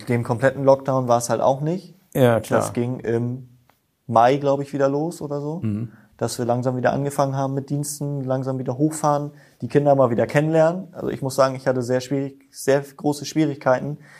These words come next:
Speaker 1: die Kinder beim Namen zu nennen.
Speaker 2: Die verändern sich ja auch in einem Jahr so
Speaker 1: Richtig.
Speaker 2: schnell. Die sehen den ganz anders aus.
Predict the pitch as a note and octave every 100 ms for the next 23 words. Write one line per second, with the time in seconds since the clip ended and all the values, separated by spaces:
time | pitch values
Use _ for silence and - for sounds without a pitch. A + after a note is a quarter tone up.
0 | - _ - B2 D3 C3+ B2 B2 - -
1 | B2 B2 B2+ C#3+ - D3 E3 F3+ B2+ G2+
2 | G#2+ G2+ - - D#3+ C#3+ G#2+ G2 - G#2+
3 | G#2+ G#2 G2+ F#2+ A#2 B2 G#2 A2 A2+ C3+
4 | B2 A2+ A#2+ A2+ G#2 D#3+ C#3+